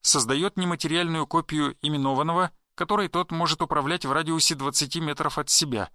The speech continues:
Чем выше восприятие смотрящего на копию существа, тем выше шанс различить её нематериальность. Копия развеивается от сильного физического или магического удара.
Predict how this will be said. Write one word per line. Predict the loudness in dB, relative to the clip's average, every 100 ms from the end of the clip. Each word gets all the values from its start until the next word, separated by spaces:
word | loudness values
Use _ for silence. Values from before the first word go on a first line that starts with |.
| _ _ _ _ _ -2
Чем | 0 0
выше | 0 2 2
восприятие | 2 0 0 0 0 2
смотрящего | 2 2 0 2 2 2 0
на | -2
копию | -4 -2 0
существа, | 0 2 0 0 0 -2 -4 _ _ -6
тем | -2 -2
выше | 0 0 0 2
шанс | 0 2 2
различить | 2 0 0 0 -2 -2
её | -4 -2 0
нематериальность. | -2 -4 -4 -2 0 0 0 -2 -2 -8 _ _ _ _ _ -4
Копия | -4 -2 0
развеивается | 0 0 0 0 0 0 0 0
от | 2
сильного | 0 0 -2 -2
физического | -2 -2 0 2 0 0 0 0
или | -2 0
магического | 0 -2 0 2 2 0 -2
удара. | -2 -2 -4